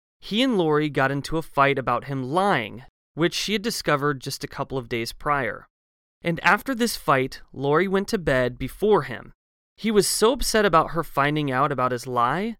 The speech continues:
that he grabbed his rifle and shot her while she was sleeping in bed. So this would explain why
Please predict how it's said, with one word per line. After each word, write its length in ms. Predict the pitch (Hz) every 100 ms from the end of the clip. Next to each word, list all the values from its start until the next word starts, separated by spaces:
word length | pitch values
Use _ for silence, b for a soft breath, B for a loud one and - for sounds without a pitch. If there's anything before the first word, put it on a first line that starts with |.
| _ _ -
that 100 | 165
he 60 |
grabbed 480 | 156 139 143 190 226
his 220 | 254 170
rifle 640 | 147 160 135 - 127 120 - _
and 120 | 139 135
shot 440 | - 190 196 -
her 380 | 139 117 113 - _ _ -
while 180 | 143 160
she 160 | -
was 160 | 196 190
sleeping 460 | - 147 147 139 131
in 140 | 120
bed. 420 | - 139 113 - - _ -
So 160 | - 170
this 240 | 202 -
would 80 | 175
explain 460 | 151 - 156 143
why 500 | 123 135 139 135 139